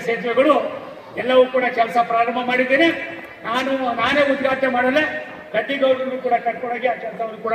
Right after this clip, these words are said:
ನಾವು ಉದ್ಘಾಟನೆ ಮಾಡಿಸ್ತೀವಿ ಅನ್ನೋ ಮಾತನ್ನ ಈ ಸಂದರ್ಭದಲ್ಲಿ ಹೇಳಿ, ಕರ್ನಾಟಕದಲ್ಲಿ ಸುಮಾರು ಹತ್ತು ವರ್ಷದಲ್ಲಿ ನಲವತ್ತು ಸಾವಿರ ಕೋಟಿ ರೂಪಾಯಿಗಳ ಕಾಮಗಾರಿಗಳು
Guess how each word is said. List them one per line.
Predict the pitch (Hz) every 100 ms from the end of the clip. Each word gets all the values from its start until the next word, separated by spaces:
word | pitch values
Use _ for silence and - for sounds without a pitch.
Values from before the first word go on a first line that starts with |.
| 220
ನಾವು | 202 190
ಉದ್ಘಾಟನೆ | 220 214 226 220
ಮಾಡಿಸ್ತೀವಿ | 214 - 214
ಅನ್ನೋ | 214 214
ಮಾತನ್ನ | 214 214 214 190 - - - - - -
ಈ | 196 196
ಸಂದರ್ಭದಲ್ಲಿ | 202 233 233 226 233
ಹೇಳಿ, | 233 247 - - - - - - - -
ಕರ್ನಾಟಕದಲ್ಲಿ | 190 - 254 254 254 262 262 - - - - - - - - - - - -
ಸುಮಾರು | 226 269 254 226
ಹತ್ತು | 240 285 269
ವರ್ಷದಲ್ಲಿ | 262 262 269 277 254 - - - - - - - - - - - 185
ನಲವತ್ತು | 247 262 262 - 269 -
ಸಾವಿರ | 226 254 262 262 247 - - - 254
ಕೋಟಿ | 262 262
ರೂಪಾಯಿಗಳ | 254 247 247 240 208 - - - - - - - - - _ _ -
ಕಾಮಗಾರಿಗಳು | 240 254 240 240 233 240